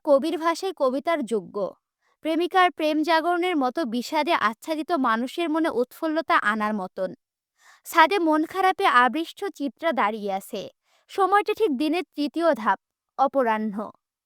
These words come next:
মুনিয়া বেগম বাড়ি ছেড়েছেন আজ দুটো দিন হতে চলল।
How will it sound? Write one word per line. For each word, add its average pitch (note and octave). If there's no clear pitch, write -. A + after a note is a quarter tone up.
মুনিয়া F4+
বেগম F#4+
বাড়ি B3+
ছেড়েছেন F#4
আজ C4+
দুটো C4
দিন A#3+
হতে A3+
চলল। F#3+